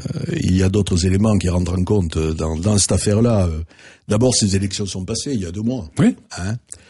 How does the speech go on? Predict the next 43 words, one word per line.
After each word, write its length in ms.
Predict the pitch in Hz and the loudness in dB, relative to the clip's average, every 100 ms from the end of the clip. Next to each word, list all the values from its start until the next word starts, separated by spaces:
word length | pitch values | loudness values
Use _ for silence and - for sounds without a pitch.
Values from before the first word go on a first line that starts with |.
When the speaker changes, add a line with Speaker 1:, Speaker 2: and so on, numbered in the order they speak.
| _ _ - | _ _ -2
Speaker 1:
Euh, 400 | 85 82 80 78 | 0 2 0 0
les 300 | 82 95 92 | 2 2 4
urnes 460 | 98 95 92 87 87 | 4 4 4 4 2
se 140 | - | 0
sont 220 | 87 92 | 0 2
exprimées 720 | 90 - - 95 90 113 135 135 | 0 0 -2 0 2 2 4 2
et 40 | |
le 100 | 95 | 2
résultat 480 | 87 87 87 110 107 | 2 2 0 0 -2
a 40 | |
donné 360 | 92 90 92 90 | -2 -4 -4 -4
deux, 280 | 85 95 92 | -2 -2 -2
deux 180 | 90 98 | -2 -2
sénateurs, 640 | 101 87 82 110 139 127 | -2 -2 -2 0 0 0
un 80 | 90 | -2
ancien 240 | 85 - 90 | -4 -2 -2
et 80 | 85 | -2
un 60 | |
nouveau. 360 | 80 78 107 185 - _ _ _ - - - - - - - - _ - - _ _ - | -4 -2 -2 -4 -8 _ _ _ -20 -20 -20 -20 -20 -20 -20 -20 _ -20 -20 _ _ 0
Après, 240 | 110 170 | 2 4
quand 220 | 127 117 | 4 4
on 100 | 110 | 4
perd 180 | 113 104 | 2 0
une 140 | 95 | -2
élection, 380 | 90 98 - 165 | -4 -4 -4 -4
toujours, 340 | 151 98 127 120 | -4 -4 0 -2
il 60 | |
faut 140 | 90 87 | -2 -6
se 100 | 87 | -6
poser 220 | 85 87 | -4 -2
des 100 | 80 | 0
questions. 480 | 107 - 147 143 113 | 0 0 2 4 4
Il 100 | 80 | 2
faut, 640 | - 90 87 82 80 80 - _ _ _ 92 | 2 2 2 0 -2 -6 -10 _ _ _ -2
d'abord, 300 | 87 107 80 | 2 2 0
je 100 | 78 | -2
pense 320 | - 123 95 | 0 0 0
qu'il 120 | 80 | -4
faut 120 | 87 | -4
s'en 180 | 85 82 | -4 -4
prendre 220 | 95 92 | -2 -2
à 20 | 90 | 0
soi-même. 420 | 120 147 143 | 0 2 0